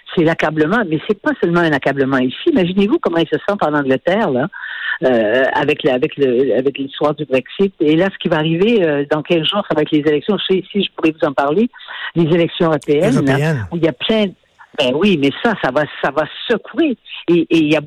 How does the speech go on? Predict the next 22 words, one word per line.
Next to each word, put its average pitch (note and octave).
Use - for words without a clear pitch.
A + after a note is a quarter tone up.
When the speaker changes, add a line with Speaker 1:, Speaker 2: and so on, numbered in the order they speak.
Speaker 1:
beaucoup A3
de D#3
gens, G3
ah C#3+
ben, B2+
ce -
qu'ils D3
craignent D#3+
ici, G3
et C#3
ils C#3
ont C#3
raison C3+
certainement, D#3+
c'est C#3+
que C3
il D3
y D3
a C#3+
des C#3
gens, F3
le, B2+